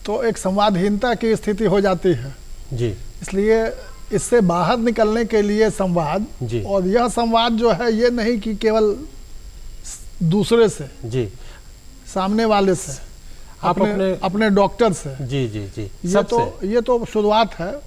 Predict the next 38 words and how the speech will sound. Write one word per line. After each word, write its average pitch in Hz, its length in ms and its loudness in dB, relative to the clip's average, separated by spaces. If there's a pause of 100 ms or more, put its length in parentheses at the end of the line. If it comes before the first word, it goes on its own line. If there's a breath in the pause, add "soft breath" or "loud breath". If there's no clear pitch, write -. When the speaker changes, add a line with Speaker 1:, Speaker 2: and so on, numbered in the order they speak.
Speaker 2:
जी। 110 240 -6 (140)
Speaker 1:
लेकिन 196 340 -2
असल 254 360 0
है 262 160 0
कि 269 300 -6 (240)
आत्म 285 360 0
संवाद, 180 460 -4 (240)
हमको 220 340 0
Speaker 2:
जी। 254 60 -2
Speaker 1:
क्या 240 180 2
चाहिए, 175 420 0 (240)
Speaker 2:
जी, 123 220 -2
जी। 101 340 -8
Speaker 1:
हमारी 208 300 2
Speaker 2:
ये 269 60 4
भी 165 80 4
Speaker 1:
प्राथमिक-, 226 240 4
Speaker 2:
express 202 420 2
होना 147 180 2
चाहिए। 107 300 -6
Speaker 1:
उसके - 880 -10
Speaker 2:
ये 175 140 6
Speaker 1:
लिए 294 80 4
Speaker 2:
बहुत 285 180 4
ही 240 60 4
Speaker 1:
भी, 220 140 2
Speaker 2:
जरूरी 170 240 0
Speaker 1:
उसके - 140 -4
Speaker 2:
है। 294 100 0
Speaker 1:
लिए 277 160 2
Speaker 2:
ये 277 60 2
Speaker 1:
भी 254 160 2
व्यक्ति 262 300 2
को 269 160 0
तैयार 240 360 2
होना 214 260 2
पड़ेगा। 175 360 0
Speaker 2:
अ, 127 80 -18